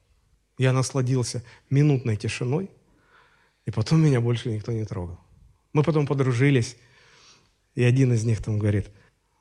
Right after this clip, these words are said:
«А знаешь, почему тебя никто не трогал?» Я говорю: «Не знаю». Говорит: «На нас такой страх напал, мы подумали, да ну его в баню, мало ли что».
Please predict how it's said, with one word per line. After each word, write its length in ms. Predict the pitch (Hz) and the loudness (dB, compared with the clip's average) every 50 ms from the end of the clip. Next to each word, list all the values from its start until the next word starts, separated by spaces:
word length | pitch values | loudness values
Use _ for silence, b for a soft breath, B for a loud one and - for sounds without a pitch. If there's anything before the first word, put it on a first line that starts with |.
| _ | _
«А 80 | - - | -4 0
знаешь, 220 | 110 165 185 - | 2 2 2 2
почему 240 | - 156 - - 143 | 0 -2 -2 -2 -2
тебя 160 | 127 - 131 | 0 0 0
никто 240 | 123 123 117 - 127 | 0 -2 -2 -2 -2
не 100 | 120 120 | 0 0
трогал?» 460 | 113 113 107 104 95 90 98 110 95 b b b b b b b b _ 123 | 0 0 -2 -2 -2 -4 -6 -8 -12 b b b b b b b b _ -4
Я 140 | 101 107 | -4 -2
говорю: 200 | 104 113 110 107 | 0 0 0 0
«Не 80 | 113 110 | 0 -2
знаю». 400 | 98 95 98 110 120 113 98 - - _ _ _ _ _ _ _ _ _ _ _ _ _ _ - | -2 -2 -4 -4 -4 -4 -6 -10 -16 _ _ _ _ _ _ _ _ _ _ _ _ _ _ -4
Говорит: 220 | 110 107 101 104 | -2 -2 -2 0
«На 100 | 127 127 | 2 2
нас 180 | 131 131 127 - | 4 2 2 0
такой 260 | - 117 - 123 120 | -2 -4 -2 -2 -4
страх 300 | - - 131 139 135 - | -2 -2 -2 -2 -2 -2
напал, 300 | 117 104 - 110 104 101 | -6 -4 -2 -2 0 0
мы 120 | 113 117 | 0 0
подумали, 440 | 113 - 127 123 123 110 107 101 101 | 0 0 0 2 2 2 2 2 0
да 160 | 95 98 107 | 0 0 0
ну 160 | 120 175 202 | 0 0 0
его 140 | 160 101 92 87 | 0 -2 -4 -6
в 40 | |
баню, 380 | 82 82 85 85 82 82 87 - - B B B B B B B B - - | -8 -8 -8 -8 -8 -8 -10 -14 -16 B B B B B B B B -10 -4
мало 320 | 113 113 127 147 147 131 | 0 2 4 4 4 4
ли 140 | 110 104 101 | 2 0 -2
что». 280 | - - - - 117 | -4 -6 -8 -10 -12